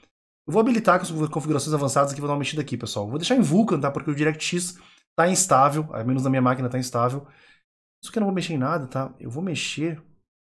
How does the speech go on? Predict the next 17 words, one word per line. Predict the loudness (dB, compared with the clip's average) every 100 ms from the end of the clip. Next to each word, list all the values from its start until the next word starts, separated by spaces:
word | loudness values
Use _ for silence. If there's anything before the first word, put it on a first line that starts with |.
| _ _ _
em | -8
sombras | -4 -2 -2 -2
suaves. | 0 0 -2 -6 -8 -10 _ _
Tá | -8
alto, | -2 -2 -4 -8
velho. | -10 -10
Vou | -10
botar | -8 -4
médio, | -4 -4 -6
isso | -10
pesa | -10 -8
bastante | -6 -8 -8 -10 -10
também. | -10 -10 -12 -16 _ _ _ -10
Sombras | -6 -6
da | -6
grama, | -4 0 0
médio. | 0 -2 -2 -2 -4 -6 -6 -8